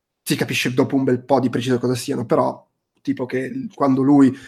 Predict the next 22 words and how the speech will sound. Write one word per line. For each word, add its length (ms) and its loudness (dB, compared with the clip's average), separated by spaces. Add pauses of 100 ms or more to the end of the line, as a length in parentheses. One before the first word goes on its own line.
(200)
si 180 -4
addormenta 680 4
ovviamente 320 0
non 100 -2
li 60 -4
può 120 0
usare, 240 0
ma 120 -2
quando 200 -2
è 40 0
sveglio 280 -4
li 120 2
usa 200 2
in 80 0
qualche 280 0
maniera 360 2
per 140 -10
proteggere 560 -6
lui 180 -4
e 20 -8
la 80 -8
figlia. 340 -12